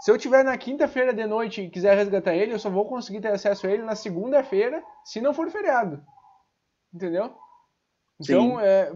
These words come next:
Speaker 1: por isso que
Speaker 2: É, é, é.
Speaker 1: eu já não, eu, eu já não gostava de ter tudo no Tesouro Selic, e por causa
Speaker 2: <laughs>
Speaker 1: exatamente disso. Se eu precisar ter o dinheiro, por exemplo, no final de semana, eu não vou conseguir ter. Então, eu, cara, se tu quiser deixar,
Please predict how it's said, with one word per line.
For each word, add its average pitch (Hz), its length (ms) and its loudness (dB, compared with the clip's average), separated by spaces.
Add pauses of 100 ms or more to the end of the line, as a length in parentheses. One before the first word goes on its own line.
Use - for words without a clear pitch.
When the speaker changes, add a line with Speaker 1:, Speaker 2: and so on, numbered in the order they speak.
Speaker 1:
por 196 140 0
isso 262 200 -4
que - 80 -2
Speaker 2:
É, - 60 6
é, 131 580 6
é. 120 120 -4 (100)
Speaker 1:
eu 190 160 4
já 208 140 6
não, 233 260 0
eu, 208 300 0
eu 185 100 0
já 208 140 4
não 226 180 -2
gostava 240 460 4
de 233 120 -2
ter 214 680 0
tudo 262 260 -4
no 247 100 -4
Tesouro 220 220 0
Selic, 220 460 -4
e 175 500 -4 (180)
por 175 120 -8
causa 208 300 0
Speaker 2:
<laughs> - 20 -2
Speaker 1:
exatamente 247 520 0
disso. 220 180 -4
Se 233 60 2
eu 233 60 2
precisar 226 560 0
ter 277 400 -4 (260)
o 190 60 -6
dinheiro, 208 420 2
por 214 120 -6
exemplo, 226 180 -4
no 220 100 -6
final 214 220 -4
de 208 60 -10
semana, 240 520 -6 (440)
eu 165 100 -2
não 175 100 0
vou 185 120 -4
conseguir 202 260 -2
ter. - 380 -2 (180)
Então, 233 460 0
eu, 214 560 2
cara, 214 220 2
se 170 80 -6
tu 190 60 -14
quiser 196 200 -2
deixar, 233 520 -2